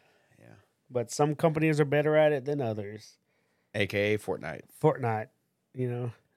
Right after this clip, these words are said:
Speaker 2: Um, even when you look at Riot, like, you buy all their shit with in-game currency, that just play the game and you'll earn the currency.
Speaker 1: Yeah.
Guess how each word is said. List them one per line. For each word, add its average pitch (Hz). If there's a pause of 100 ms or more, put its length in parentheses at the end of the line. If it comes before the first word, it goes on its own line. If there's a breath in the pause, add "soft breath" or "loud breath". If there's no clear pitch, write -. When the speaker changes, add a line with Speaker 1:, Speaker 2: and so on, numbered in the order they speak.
Speaker 2:
Um, 127
even 190
when 190
you 190
look 175
at 127
Riot, 143
like, 127
you 143
buy 131
all 147
their 147
shit 139
with 131
in-game 165
currency, 165 (640 soft breath)
that -
just 139
play 185
the 185
game 165 (260)
and 131
you'll 139
earn 160
the 147
currency. 131 (240)
Speaker 1:
Yeah. 90